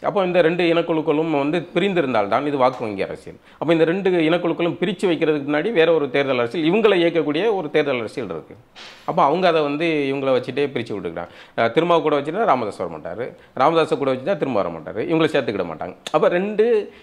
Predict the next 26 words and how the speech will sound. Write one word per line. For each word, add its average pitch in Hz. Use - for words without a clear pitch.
இனக்குழுக்களையும், 139
ஒரு 107
நல்ல 120
ஆரோக்கியமான 127
சமூகத்தை 120
விரும்பக்கூடியவர்கள் 104
ரெண்டு 110
பேர்கிட்டையும் 110
இணக்கமான 139
சூழலை 98
தான் 92
உருவாக்கணும். -
ரெண்டு 165
பேரையும், 135
அஹ், 107
முரண்களை 127
மேலும் 131
மேலும் 127
விரிசலாக்குறது 110
ஆரோக்கியமான 107
அரசியல் 95
கிடையாது. 76
ஆனா 117
திராவிட 113
அரசியல் 104
வந்து 107